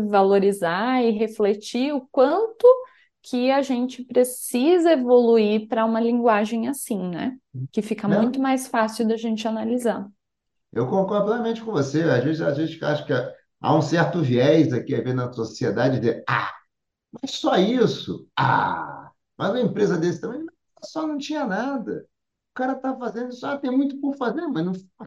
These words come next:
Speaker 2: não tinha nada. O cara fez um monte. Você quer que de um dia pro outro? Tá, tá, tem que, tem que, tem que celebrar a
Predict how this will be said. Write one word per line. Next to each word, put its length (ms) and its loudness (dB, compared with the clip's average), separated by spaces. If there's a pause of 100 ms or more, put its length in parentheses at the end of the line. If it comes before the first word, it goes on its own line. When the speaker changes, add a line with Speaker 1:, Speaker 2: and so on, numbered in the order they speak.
Speaker 2:
não 120 -8
tinha 280 -10
nada. 200 -6
O 40 -8
cara 320 0
fez 180 -4
um 40 -10
monte. 540 -12
Você 200 -6
quer 200 0
que 100 0
de 80 -2
um 80 0
dia 200 -2
pro 120 -4
outro? 440 0 (540)
Tá, 260 -6
tá, 300 -10 (180)
tem 140 -6
que, 120 -6 (140)
tem 140 -8
que, 100 -20
tem 380 -16 (120)
que 100 -10 (240)
celebrar 760 0
a 40 -14